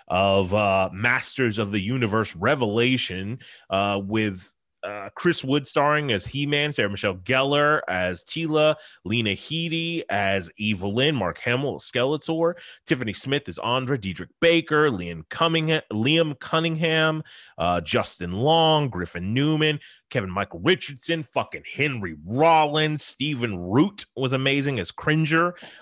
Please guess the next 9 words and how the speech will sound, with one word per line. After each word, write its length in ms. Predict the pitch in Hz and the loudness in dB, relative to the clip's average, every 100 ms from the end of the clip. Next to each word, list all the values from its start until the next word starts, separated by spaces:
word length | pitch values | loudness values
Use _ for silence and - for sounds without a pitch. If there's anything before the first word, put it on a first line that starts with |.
| - | -6
uh, 120 | 82 | -2
um, 500 | 101 101 98 90 82 _ _ _ _ - | 2 2 2 -2 -6 _ _ _ _ 0
uh, 200 | 104 110 | 2 2
Dennis 360 | 98 139 131 | 2 2 2
Haysbert, 540 | - 135 135 139 170 170 - | 2 2 2 4 4 2 0
uh, 240 | 107 104 | 2 2
as 240 | 98 104 - | 0 0 -2
King 320 | - 139 120 | -2 0 0
Grayskull, 720 | 107 120 135 - - 151 160 | 2 2 2 0 0 2 2